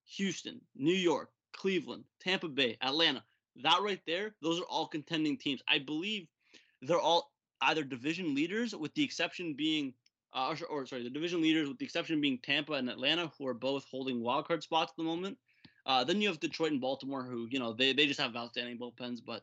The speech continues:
you know, they don't have the offense to match. Um, and then, yeah, then you have the Dodgers, the Padres, the Brewers, as you mentioned.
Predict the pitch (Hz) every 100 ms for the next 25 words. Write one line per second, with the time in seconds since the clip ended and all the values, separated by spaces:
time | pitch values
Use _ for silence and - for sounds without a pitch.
0 | - 127 117 123 123 113 113 113 110 113
1 | - 110 123 123 - - _ _ _ _
2 | - 110 110 113 110 104 117 _ _ _
3 | - - 139 165 214 156 127 139 120 120
4 | 131 135 127 131 120 _ _ - 147 147
5 | 123 127 123 120 110 127 147 139 131 120
6 | 120 123 127 127 123